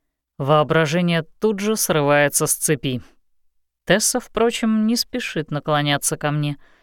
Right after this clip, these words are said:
сидит, выпрямив спину. Ну-ну. Бережно беру ее за ляжки и подтягиваю ближе. Прикусив губу,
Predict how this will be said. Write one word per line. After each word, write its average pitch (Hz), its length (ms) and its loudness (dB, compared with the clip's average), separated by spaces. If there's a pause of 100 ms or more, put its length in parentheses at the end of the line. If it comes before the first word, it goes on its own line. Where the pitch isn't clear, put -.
(140)
сидит, 156 520 -4
выпрямив 143 480 -4
спину. 165 460 -2 (1000)
Ну-ну. 147 680 -2 (1080)
Бережно 196 480 2
беру 156 280 0
ее 143 200 0
за 135 140 -2
ляжки 170 480 -4
и 208 100 -4
подтягиваю 220 640 0
ближе. 156 400 0 (720)
Прикусив 151 500 -4
губу, 151 380 -6